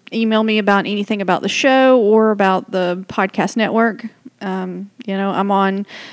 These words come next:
the podcast network is on, uh, Facebook as well. Um,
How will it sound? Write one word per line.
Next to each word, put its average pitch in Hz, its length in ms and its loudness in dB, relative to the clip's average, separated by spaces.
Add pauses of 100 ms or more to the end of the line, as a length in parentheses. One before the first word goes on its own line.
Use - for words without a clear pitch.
the - 80 -4
podcast 247 460 2
network 233 300 0
is 220 100 0
on, 196 340 0
uh, 175 160 -2
Facebook 214 480 -4
as 190 120 -4
well. 170 340 0 (1200)
Um, 214 480 4